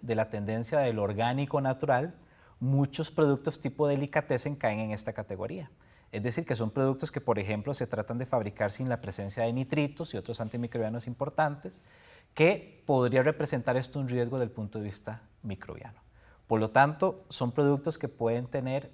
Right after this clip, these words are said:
un interés especial para nosotros debido al potencial riesgo aumentado que puede derivarse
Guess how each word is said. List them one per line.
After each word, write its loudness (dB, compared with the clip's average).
un -2
interés 0
especial -2
para 4
nosotros 2
debido 4
al 2
potencial -2
riesgo -4
aumentado -2
que -10
puede -4
derivarse -8